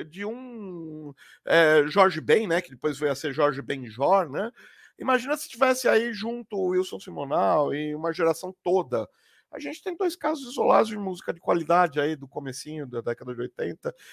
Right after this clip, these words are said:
e depois veio, né, o, o rock, enfim, mas poderia ter sido um pouco diferente.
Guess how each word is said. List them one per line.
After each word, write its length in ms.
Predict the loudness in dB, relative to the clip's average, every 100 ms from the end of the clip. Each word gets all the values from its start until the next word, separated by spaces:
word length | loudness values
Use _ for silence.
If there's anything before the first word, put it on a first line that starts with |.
| -10
e 60 | -6
depois 380 | -4 8 8 10
veio, 280 | 6 6 6
né, 260 | 4 4
o, 380 | 2 0 -2 -4
o 120 | -6
rock, 960 | -6 0 2 2 -2 -12 -12 -12 -14 -18 _ _
enfim, 260 | _ -12 -12 -14 -20 _ _
mas 200 | -6 -6
poderia 400 | -2 0 2 2
ter 120 | 0
sido 340 | -6 -6 -6 -8
um 80 | -12
pouco 320 | -4 -4 -4
diferente. 640 | -10 -4 0 0 -2 -10